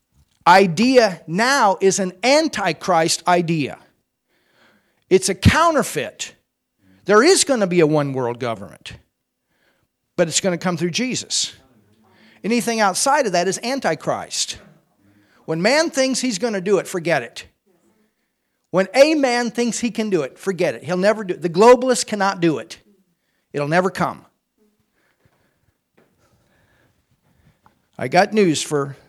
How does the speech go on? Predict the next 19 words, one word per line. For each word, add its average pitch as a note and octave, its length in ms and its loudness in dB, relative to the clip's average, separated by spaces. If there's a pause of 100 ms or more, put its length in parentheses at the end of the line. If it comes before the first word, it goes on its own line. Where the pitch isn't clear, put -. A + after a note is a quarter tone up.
those D3+ 460 -4
that D#3+ 180 -8 (260)
think C#3+ 280 -10
it's - 100 -12
gonna D#3 180 -8
come. G#3 320 -6 (140)
The C#3 80 -10
word E3 220 -4
says - 320 -6
that - 180 -16
they C#3+ 80 -8
can't D#3 280 -8
do D3+ 180 -2
it. - 220 -18 (680)
There's D3 160 -8
only F3+ 180 -2
one F3+ 180 -2
that F3+ 120 -8
can. D3+ 340 -8